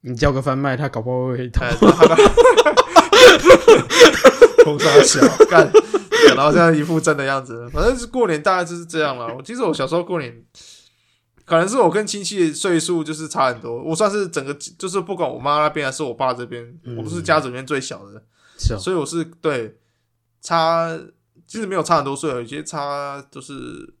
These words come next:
Speaker 2: 五岁。
Speaker 1: 嗯。
Speaker 2: 啊，我最少也差五岁。
Speaker 1: 是哦。
Speaker 2: 是，其实五岁，其实你话题性就其实有差了。
Speaker 1: 以小孩来讲，话题性
Speaker 2: 对，那时候小时候五岁其实有差。
Speaker 1: 已经，已经是个蛮大的鸿沟了。
Speaker 2: 哎，但是已经到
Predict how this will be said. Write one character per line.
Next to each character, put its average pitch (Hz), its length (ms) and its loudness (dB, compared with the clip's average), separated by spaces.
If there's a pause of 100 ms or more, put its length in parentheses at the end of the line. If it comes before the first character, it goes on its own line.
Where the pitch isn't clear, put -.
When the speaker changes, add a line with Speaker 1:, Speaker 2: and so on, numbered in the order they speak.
Speaker 2:
五 113 180 -20
岁。 110 420 -12 (140)
Speaker 1:
嗯。 120 560 -16 (1000)
Speaker 2:
啊， 120 140 -18
我 110 120 -20
最 151 120 -12
少 117 200 -14
也 - 40 -18
差 127 200 -8
五 113 100 -14
岁。 113 320 -18 (260)
Speaker 1:
是 - 160 -4
哦。 104 200 -10
Speaker 2:
是， 143 240 -20
其 139 180 -16
实 151 120 -10
五 113 140 -14
岁， 139 220 -12
其 120 140 -18
实 113 200 -20 (100)
你 113 180 -20
话 151 240 -4
题 113 180 -12
性 123 180 -18
就 123 220 -16 (140)
其 - 160 -20
实 120 100 -20
有 101 180 -20
差 - 180 -16
了。 - 420 -20
Speaker 1:
以 139 80 -12
小 135 180 -8
孩 123 140 -6
来 127 100 -4
讲， 117 180 -6 (180)
话 147 160 -6
题 131 80 -4
性 117 60 -8
Speaker 2:
对， 131 60 -6
那 165 80 -2
时 170 80 -4
候 156 100 -2
小 127 160 -2
时 127 120 -6
候 151 200 -2 (260)
五 127 120 -16
岁 156 240 -4
其 131 140 -14
实 127 160 -14
有 104 180 -16
差。 - 400 -20
Speaker 1:
已 117 60 -18
经， 127 480 -10
已 147 80 -10
经 139 120 -4
是 147 140 0
个 127 80 -4
蛮 120 180 -8
大 123 200 -6
的 120 100 -6
鸿 113 180 -12
沟 113 240 -14
了。 107 40 -18
Speaker 2:
哎， - 60 -20
但 202 100 -10
是 202 120 -10
已 151 60 -12
经 185 220 -14
到 180 460 -6